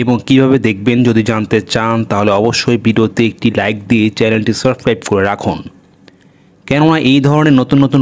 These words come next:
বাংলা মুভি, নাটক, ওয়েব সিরিজ এবং ওয়েব টেলিফিল্মের খবরাখবর,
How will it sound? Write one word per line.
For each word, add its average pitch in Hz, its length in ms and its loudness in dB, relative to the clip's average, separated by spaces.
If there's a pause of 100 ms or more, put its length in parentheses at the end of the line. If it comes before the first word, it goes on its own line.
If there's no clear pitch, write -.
(120)
বাংলা 120 260 0 (140)
মুভি, 113 320 2 (180)
নাটক, 110 380 -2 (140)
ওয়েব 120 240 2
সিরিজ 117 340 0
এবং 107 180 0
ওয়েব 120 240 0
টেলিফিল্মের 117 560 0 (120)
খবরাখবর, 113 580 0